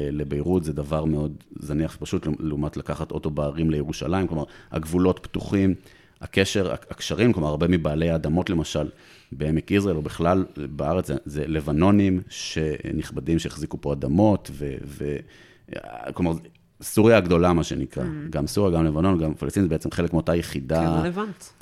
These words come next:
Speaker 1: הלבנט, כן, שבתקופה העות'מאנית, ב-, זה היה לגמרי אותו, בלי שום גבולות, בלי שום דבר, זה נמשך ככה בתקופה, בתקופת המנדט, ולכן לבנון גם, אה, הקשרים שם היו יותר הדוקים עם ההתאחדות הפלסטינית, גם מצרים הייתה מדינת ספורט הרבה, הרבה יותר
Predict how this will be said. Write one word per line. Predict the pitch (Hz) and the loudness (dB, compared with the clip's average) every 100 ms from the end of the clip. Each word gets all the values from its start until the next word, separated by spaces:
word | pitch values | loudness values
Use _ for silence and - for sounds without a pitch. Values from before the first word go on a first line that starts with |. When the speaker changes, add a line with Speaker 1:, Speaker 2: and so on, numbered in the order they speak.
| _ - | _ -4
Speaker 1:
הלבנט, | 82 80 104 104 87 | 0 4 6 4 2
כן, | - 95 95 | 2 2 0
שבתקופה | - 73 - 82 | -2 -8 -4 -2
העות'מאנית, | 80 80 82 82 - | -2 0 0 0 -4
ב-, | - - 73 | -10 -6 -8
זה | - 76 71 | -8 -10 -4
היה | 73 | -2
לגמרי | 73 87 101 | 2 6 6
אותו, | 80 73 71 71 67 65 76 | 6 2 -2 -2 -2 -4 -6
בלי | 80 82 | -4 -4
שום | - 80 | 0 -2
גבולות, | 71 76 80 - | -2 -2 -2 -2
בלי | 78 | -4
שום | 76 | -2
דבר, | 71 73 98 | -2 0 2
זה | 80 | 2
נמשך | 73 80 | 0 -2
ככה | - 76 | -6 -10
בתקופה, | 71 - - 73 73 71 - - - _ - | -10 -10 -10 -6 -4 -4 -8 -20 -20 _ -18
בתקופת | - - 78 | -4 -2 0
המנדט, | 69 71 98 131 - - - - | 0 4 4 4 -2 -20 -16 -4
ולכן | 71 73 101 | -2 4 6
לבנון | 98 98 123 | 6 6 8
גם, | 110 90 - | 6 4 0
אה, | 80 - - 76 | -2 -2 -6 -6
הקשרים | - 110 110 | 0 4 6
שם | 117 95 | 6 6
היו | 92 | 4
יותר | 95 - 92 | 4 2 0
הדוקים | 78 80 98 95 92 | 0 -2 2 2 2
עם | 90 | 2
ההתאחדות | 82 78 85 | 0 2 -4
הפלסטינית, | 82 76 76 107 110 | -2 -4 2 4 6
גם | 82 | 4
מצרים | 73 85 104 | 0 2 4
הייתה | - 92 | 4 4
מדינת | 85 82 92 | 4 4 2
ספורט | - 92 98 | 0 0 0
הרבה, | 73 73 | -2 2
הרבה | 92 85 | 4 4
יותר | 87 87 | 2 0